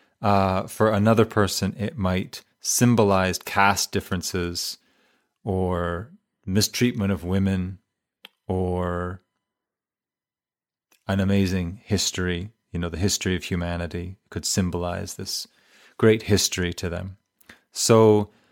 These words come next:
symbols are, in some sense, inherent in, a good symbol will be inherent in the object, the place, uh, that's being used as a symbol,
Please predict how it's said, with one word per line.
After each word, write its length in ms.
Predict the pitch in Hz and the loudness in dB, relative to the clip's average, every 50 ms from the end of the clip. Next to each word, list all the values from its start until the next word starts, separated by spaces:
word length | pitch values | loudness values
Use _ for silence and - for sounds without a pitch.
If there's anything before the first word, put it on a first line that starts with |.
| _ _ _ _ _ _ _ _ _ _ _ _ _ | _ _ _ _ _ _ _ _ _ _ _ _ _
symbols 800 | - - - 170 185 190 180 190 180 180 175 170 - - - - - _ _ _ _ _ _ _ _ _ _ | -8 0 4 4 4 6 6 4 4 4 4 2 0 -2 -6 -6 -8 _ _ _ _ _ _ _ _ _ _
are, 480 | 147 156 170 185 190 190 185 170 - - _ _ _ _ _ _ - - _ | 6 6 8 8 8 6 4 2 0 -6 _ _ _ _ _ _ -20 -12 _
in 220 | - 147 156 160 147 | 2 4 4 4 4
some 240 | - - 180 180 165 | 4 4 4 4 4
sense, 320 | - - 170 160 147 - | 2 2 2 2 0 0
inherent 720 | - 123 120 110 98 107 117 117 120 123 143 151 - - - - _ | 2 2 2 2 4 4 6 8 8 6 4 2 -2 -6 -12 -8 _
in, 500 | - 120 120 123 120 123 123 120 113 107 - | 2 4 6 6 6 4 2 0 -2 -4 0
a 100 | - 120 | 0 4
good 200 | 110 185 196 - | 6 6 6 6
symbol 460 | - - - 139 127 107 107 107 107 | 6 6 6 6 6 6 6 4 6
will 180 | 113 127 143 143 | 8 8 8 8
be 180 | 131 139 120 | 8 6 6
inherent 720 | 113 104 95 95 104 120 127 123 110 92 92 - - - - _ _ _ _ _ _ - | 6 4 2 4 6 8 8 8 6 4 2 -4 -8 -12 -16 _ _ _ _ _ _ 4
in 340 | 120 113 107 104 101 98 95 | 6 6 6 6 6 4 2
the 140 | - 101 98 | 2 4 4
object, 760 | 95 101 104 92 85 - 101 95 98 90 - - - - _ _ _ _ _ _ _ _ _ - | 6 4 4 2 2 0 0 0 0 -4 -10 -16 -18 -18 _ _ _ _ _ _ _ _ _ -10
the 160 | 98 95 92 | -8 -8 -8
place, 600 | - - 104 95 92 95 95 - - - - - _ _ _ _ _ _ _ _ _ _ _ _ _ _ _ _ - | -4 -2 -2 0 0 0 -2 -2 -4 -6 -6 -8 _ _ _ _ _ _ _ _ _ _ _ _ _ _ _ _ 0
uh, 560 | 107 101 98 95 92 92 90 92 - - - - | 2 4 4 4 2 2 0 -2 -6 -8 -12 -14
that's 360 | - - - 98 98 - - | -12 -10 -4 -4 -4 -4 -4
being 240 | - - 101 98 98 | 0 2 4 4 6
used 260 | 98 98 92 - - | 4 4 2 0 -4
as 120 | 85 - | -6 -4
a 40 | 98 | -2
symbol, 680 | - - - 165 165 156 117 101 92 92 90 92 90 | 0 4 4 6 6 6 4 4 4 4 0 -2 -6